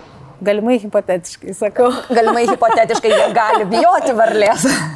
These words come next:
Speaker 1: Tai viskas
Speaker 2: Ir tai
Speaker 1: gerai.
Speaker 2: bus visiškai ne
Speaker 1: Būtent,
Speaker 2: tavo
Speaker 1: būtent.
Speaker 2: kaltė.
Speaker 1: Labai gerai, labai ką tą pasakei, nes aš nenoriu niekaip projektuot savo vaikų, kad jie, kad aš nenoriu, kad mano vaikai būtų nebijantys varlių, nebijantys krokodilų,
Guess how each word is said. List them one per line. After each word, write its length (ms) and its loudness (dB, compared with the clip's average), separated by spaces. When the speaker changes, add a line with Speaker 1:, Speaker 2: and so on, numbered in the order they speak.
Speaker 1:
Tai 140 2
viskas 340 0
Speaker 2:
Ir 60 4
tai 80 0
Speaker 1:
gerai. 240 2
Speaker 2:
bus 180 0
visiškai 380 0
ne 100 -2
Speaker 1:
Būtent, 240 0
Speaker 2:
tavo 220 2
Speaker 1:
būtent. 240 2
Speaker 2:
kaltė. 100 0
Speaker 1:
Labai 400 0
gerai, 300 0
labai 240 0
ką 120 0
tą 140 2
pasakei, 480 -4
nes 160 -8
aš 160 -8
nenoriu 400 -2
niekaip 480 -4
projektuot 480 -2
savo 240 -2
vaikų, 260 -2
kad 160 -2
jie, 200 -2
kad 160 -8
aš 140 -8
nenoriu, 260 -2
kad 120 -8
mano 180 -8
vaikai 160 -8
būtų 140 -6
nebijantys 480 -2
varlių, 300 2
nebijantys 520 -2
krokodilų, 540 2